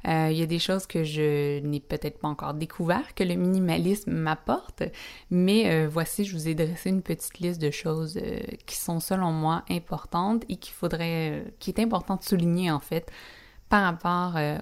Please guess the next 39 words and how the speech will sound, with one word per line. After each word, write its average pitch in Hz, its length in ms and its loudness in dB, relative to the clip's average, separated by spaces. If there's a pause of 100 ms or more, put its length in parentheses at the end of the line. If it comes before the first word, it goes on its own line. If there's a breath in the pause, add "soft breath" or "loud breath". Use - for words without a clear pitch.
au 190 80 0
minimalisme 175 600 2
et 160 120 -2
ce - 140 -10
que 185 120 -4
ça - 160 -4
m'a 170 300 0
apporté. - 560 -4 (920 soft breath)
Une 254 100 8
petite 233 320 2
spécification 214 1040 2
avant 190 300 0
que 180 200 0
je - 140 -4
passe 185 380 0
à 165 80 -4
ce - 100 -8
que 175 100 0
j'ai 160 220 0
appris. 254 460 2 (400 loud breath)
Euh, 175 320 4
on 190 100 0
pense 208 320 2
souvent 233 220 2
que 226 80 0
le 185 100 2
minimalisme, 185 640 0
c'est 175 80 0
simplement 196 920 0 (100)
une 160 680 2
question 190 520 -2
d'avoir 160 280 0
moins 202 240 2
de 220 60 0
choses 190 320 -2
dans 165 140 -2
sa 170 200 -2
vie, 170 220 -4 (480 loud breath)
mais 202 420 4